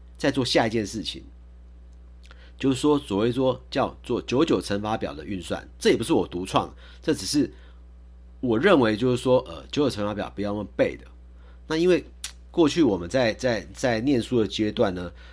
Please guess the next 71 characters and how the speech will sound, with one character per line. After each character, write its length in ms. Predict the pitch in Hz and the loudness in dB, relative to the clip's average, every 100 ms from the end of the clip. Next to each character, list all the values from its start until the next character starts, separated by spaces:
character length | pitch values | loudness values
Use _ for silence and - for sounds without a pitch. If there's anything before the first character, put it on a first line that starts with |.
| - | -12
常 180 | - 110 | -4 -2
常 160 | 123 | 0
我 60 | 92 | -2
们 100 | 85 | -4
都 120 | 110 | 0
会 200 | 117 101 | 0 -2
去 260 | - - 107 - - - | -8 -8 -10 -10 -20 -10
背 240 | - 117 90 | 2 2 2
九 180 | - 107 | 0 -2
九 40 | |
乘 160 | 95 87 | 0 -6
法 60 | |
表， 200 | 85 - - - - - - | -6 -10 -14 -20 -20 -20 -12
那 120 | - 113 | -2 0
家 220 | 151 156 | 6 4
长 160 | 143 | 4
也 60 | 87 | -2
告 160 | 113 107 | -2 -2
诉 160 | 113 | -2
你 80 | 92 | -6
要 80 | 98 | -6
背 160 | 107 | -6
九 100 | 90 | -6
九 80 | 87 | -6
乘 140 | 85 82 | -6 -8
法 80 | |
表， 120 | 85 - | -8 -10
因 100 | - | -8
为 100 | 113 | -4
会 60 | 120 | -2
帮 240 | 113 110 | -2 -6
助 200 | 110 117 | -4 -6
你 140 | 82 67 | -6 -10
的 60 | |
运 200 | 67 104 | -8 -8
算 200 | 95 98 | -6 -8
比 80 | 73 | -8
较 80 | 69 | -16
快。 280 | - 104 - - - - - - - - | -8 -8 -8 -12 -20 -20 -20 -20 -20 -12
但 140 | - 170 | 0 0
是 140 | 175 - - - - - - | 2 -2 -6 -20 -20 -20 -16
事 240 | - - 185 | -6 0 2
实 60 | |
上， 300 | 139 165 107 | 6 6 4
你 120 | 85 87 | -4 -6
的 80 | |
数 180 | 95 - | -2 0
学 180 | 120 107 | 2 0
好 260 | 90 87 - | -2 -6 -6
或 200 | - 127 | -6 -6
不 140 | 123 | -4
好， 280 | - - - - - - - - | -6 -8 -12 -20 -20 -20 -20 -8
不 100 | 127 | 0
来 180 | 135 104 | 2 0
自 200 | 107 120 | 0 -4
于 180 | 92 123 | -2 -4
运 80 | |
算 180 | 107 107 | -2 -4
的 60 | 87 | -4
部 240 | - 120 | -6 -4
分， 240 | 90 95 - - - - - | -4 -6 -8 -20 -20 -20 -8
而 100 | 120 | -6
是 260 | - 160 | -2 2
来 180 | 117 104 | 2 0
自 160 | - 127 | 0 0
于 80 | |
逻 160 | 98 98 | 0 -2
辑 160 | 95 95 | -2 -4
的 60 | |
推 200 | 92 110 | -2 -2
导。 280 | 101 80 - | -2 -4 -10